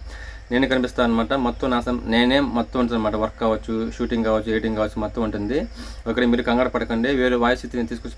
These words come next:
పెట్టను. ఓకేనా? నాకు తెలుసు. ఓకేనా? మిమ్మల్ని అయితే ఇబ్బంది పెట్టను అనమాట. ఓకే ఫ్రెండ్స్, ఇది ఇవాల్టి వీడియో. So అన్నీ మీకు అర్థమై అనుకుంటున్నాను. So ఫ్రెండ్స్, ఈ వీడియోని తొందరగా అయితే రిలీజ్ చేస్తాను. ఈ రోజు నైన్కి అంతా రిలీజ్ చేస్తాను.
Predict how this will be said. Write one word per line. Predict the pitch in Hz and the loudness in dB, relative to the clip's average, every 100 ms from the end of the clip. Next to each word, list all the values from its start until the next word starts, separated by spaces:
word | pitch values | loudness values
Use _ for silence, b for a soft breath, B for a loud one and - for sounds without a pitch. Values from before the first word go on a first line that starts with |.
| - | -4
పెట్టను. | 220 233 175 226 - - 117 | -2 0 0 -2 -8 -8 -4
ఓకేనా? | 120 131 | 0 2
నాకు | 113 | 2
తెలుసు. | 117 110 - 92 - - - - - - - - 117 | 2 0 -2 -12 -14 -16 -16 -16 -16 -16 -16 -6 0
ఓకేనా? | 123 | 2
మిమ్మల్ని | 135 120 117 | 4 6 4
అయితే | 120 151 | 4 2
ఇబ్బంది | 113 113 131 | 4 2 2
పెట్టను | 147 117 113 110 | 0 -4 -2 -2
అనమాట. | 104 98 143 226 - B B B B | -2 -2 -4 -4 -12 B B B B
ఓకే | 131 156 | 6 8
ఫ్రెండ్స్, | 160 165 147 | 6 2 0
ఇది | 156 175 | 2 6
ఇవాల్టి | 147 147 160 151 | 6 4 4 2
వీడియో. | 143 143 139 147 | 4 6 4 4
So | 147 | 2
అన్నీ | 135 151 | 4 4
మీకు | 156 151 165 | 4 2 2
అర్థమై | 170 123 139 | 2 2 2
అనుకుంటున్నాను. | 143 139 135 143 190 - B B B - | 2 2 0 2 0 -4 B B B 2
So | 143 | 4
ఫ్రెండ్స్, | 143 170 | 4 2
ఈ | 160 135 | 2 4
వీడియోని | 147 160 170 | 6 6 4
తొందరగా | 139 147 147 | 2 2 2
అయితే | 143 | 2
రిలీజ్ | 143 143 | 2 4
చేస్తాను. | 139 131 135 135 180 - | 4 4 0 0 0 -2
ఈ | 127 | -2
రోజు | 131 135 | 0 2
నైన్కి | 143 131 131 | 4 2 2
అంతా | 131 135 | 0 0
రిలీజ్ | 131 127 | 0 4
చేస్తాను. | 127 120 127 127 170 | 4 4 0 0 0